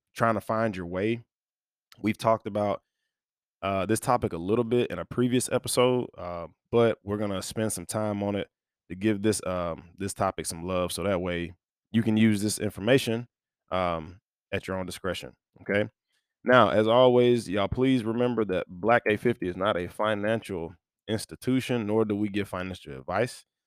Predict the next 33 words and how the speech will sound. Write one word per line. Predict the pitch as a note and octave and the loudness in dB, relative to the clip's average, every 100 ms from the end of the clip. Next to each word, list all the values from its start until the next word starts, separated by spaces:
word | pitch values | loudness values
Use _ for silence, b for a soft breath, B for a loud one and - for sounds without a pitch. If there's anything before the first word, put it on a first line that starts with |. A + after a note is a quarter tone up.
| _ | _
So | - F2 | -10 -8
please | - B2 B2+ - | 0 4 4 2
seek | B2+ A#2+ | -2 -2
professional | F#2+ - A#2 - A#2 G2 | -6 0 2 2 -2 -2
advice, | F2+ G2+ G#2 G2 - _ _ _ _ - | 0 2 2 0 -6 _ _ _ _ -10
um, | F2 D#2+ C#2 C#2 _ - | -8 -6 -8 -14 _ -10
as | - | -6
far | F#2 F2+ F2 | 0 2 0
as, | E2+ | -2
like, | E2+ D#2+ - _ - | -6 -6 -10 _ -6
how | G2 | -2
to | G2 | 0
manage | G2+ G#2 G2 | 0 0 0
your | G2+ | 2
money | A#2 A#2+ A#2 A2+ G2+ _ _ _ - | 2 4 4 2 -2 _ _ _ -8
and | F2 | -2
all | F#2+ | 0
that | G2 F2+ | 0 -2
good | G2 | -4
stuff. | - G2 F2+ | 0 0 0
This | F2+ | -4
is | D2+ | -4
all | F#2+ G#2 | 2 2
personal | - A2 G#2+ G2 E2+ | 2 0 0 -2 -6
experience | - A2+ A2 F#2 | -4 -2 0 -2
and | F#2 | -4
personal | G2+ F#2 E2+ D#2+ | -4 -4 -6 -6
opinion. | - B2+ C3 B2+ _ _ _ _ | 0 0 0 -2 _ _ _ _
So | - F2 | -4 -4
please | - A#2 B2+ B2+ A2+ | -2 2 6 4 2
seek | - A2+ - | -2 -4 -6
professional | - G2+ G#2 - F#2+ | -4 -2 -2 -4 -8
help | - F#2 - | -4 -2 -2